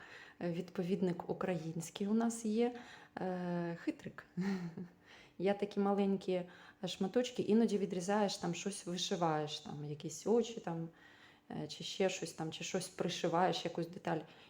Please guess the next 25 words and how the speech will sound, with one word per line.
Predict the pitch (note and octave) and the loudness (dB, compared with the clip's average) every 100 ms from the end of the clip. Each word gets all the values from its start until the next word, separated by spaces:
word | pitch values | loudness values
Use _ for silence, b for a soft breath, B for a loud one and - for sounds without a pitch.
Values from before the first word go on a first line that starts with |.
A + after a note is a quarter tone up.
| B | B
І | |
такі, | - F3+ A3+ | -4 2 4
е, | A#3 - F3 E3+ E3 | 4 4 2 2 4
довгенькі | F#3 F#3 G#3+ G#3 G3+ | 2 6 6 6 4
ниточки | A#3 C4 - - | 4 2 -4 -4
залишаються. | F#3+ G3 F#3+ F#3 D#3+ D#3+ F3+ | 0 0 0 0 0 0 0
Я | F#3 | 2
їх | G3+ G3+ | 2 0
не | F#3 | -2
викидаю, | F3+ - F#3+ D4 C4+ G#3+ B B B B - | -2 -2 -2 2 2 2 B B B B -2
е, | F3 | 2
я | F3 F#3+ | 4 2
їх | F3+ | 2
збираю, | F3+ G#3 B3+ A3 | 0 2 4 4
і | F#3 | 4
потім, | F#3+ G3+ G3 | 2 2 2
як | F3+ F3+ - | 2 0 0
мені | F#3+ F#3+ F#3+ | 0 0 0
щось | - F3+ | -2 -6
потрібно | - - F3+ F3+ | -6 -4 0 -2
пришити, | F3 F#3 - A3 F#3 | -2 -4 -2 -2 -2
там, | F3+ E3+ | -4 -4
чи | - | -6
ще | - A3 | -4 -4
щось, | - E3 | -4 -6